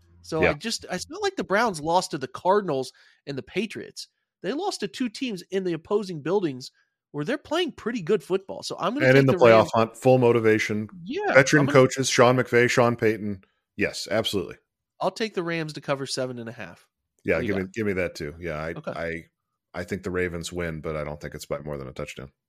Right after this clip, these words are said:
Speaker 1: All right. Can't wait for the Ravens to win by thirty-three. Next, uh,
Speaker 2: Ah.
Speaker 1: Raiders, <laughs> Raiders, Vikings. The Raiders are getting three at home against the Vikings. Josh Dobbs is starting once again.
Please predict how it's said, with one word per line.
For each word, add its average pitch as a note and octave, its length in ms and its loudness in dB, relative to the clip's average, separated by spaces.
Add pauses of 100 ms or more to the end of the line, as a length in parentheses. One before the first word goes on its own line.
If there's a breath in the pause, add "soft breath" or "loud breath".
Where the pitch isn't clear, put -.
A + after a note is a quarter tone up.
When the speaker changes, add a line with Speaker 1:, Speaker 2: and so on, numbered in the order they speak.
(300)
Speaker 1:
All C3+ 80 -10
right. B2 280 -8 (140)
Can't D#3 180 -6
wait D3+ 100 -4
for C#3+ 80 -8
the C3+ 80 -2
Ravens B2+ 300 -4
to A2+ 80 -12
win A#2 160 -10
by G#2+ 100 -10
thirty-three. G#2+ 560 -12
Next, D3+ 380 -4
uh, B2 300 2
Speaker 2:
Ah. A#2 200 4
Speaker 1:
Raiders, E3+ 460 2 (120)
<laughs> - 100 -14
Raiders, F3+ 500 4
Vikings. D#3+ 640 -2 (380 loud breath)
The C#3 100 -2
Raiders D#3 340 4
are D#3 60 0
getting D3 240 -4
three D#3 320 -2
at C#3 60 2
home C#3 260 -2
against C3 240 -4
the B2+ 80 -6
Vikings. B2+ 500 -4
Josh C#3 340 0
Dobbs C3 280 0
is B2 100 -6
starting C3+ 360 -2
once C3 240 -6
again. D3 460 -2